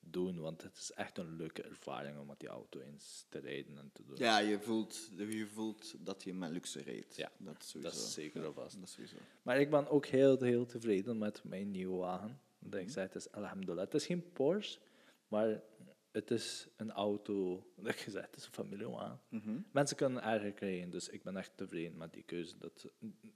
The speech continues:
Speaker 1: dat zij mij geven. En ik wil ook zeker een shout-out doen naar D R Motors in Brugge, want zij hebben het mogelijke gemaakt voor dit. Want, ehm, ja, ik had heel veel moeite voor mijn, eh,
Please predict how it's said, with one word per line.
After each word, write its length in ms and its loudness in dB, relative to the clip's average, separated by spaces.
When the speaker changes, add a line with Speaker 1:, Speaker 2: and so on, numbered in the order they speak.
Speaker 1:
dat 220 -4
zij 220 4
mij 200 -2
geven. 300 0
En 120 0
ik 160 0
wil 200 4
ook 140 -2
zeker 340 2
een 120 2
shout-out 380 2
doen 160 -2
naar 220 -2
D 60 -6
R 380 -4
Motors 400 -4
in 120 -4
Brugge, 300 0
want 200 -4
zij 160 0
hebben 280 -4
het 140 -10
mogelijke 460 -4
gemaakt 420 -6
voor 160 -6
dit. 280 -6
Want, 320 -6
ehm, 380 -2
ja, 200 2
ik 100 -4
had 180 4
heel 220 8
veel 140 4
moeite 640 8
voor 520 6
mijn, 340 2
eh, 60 2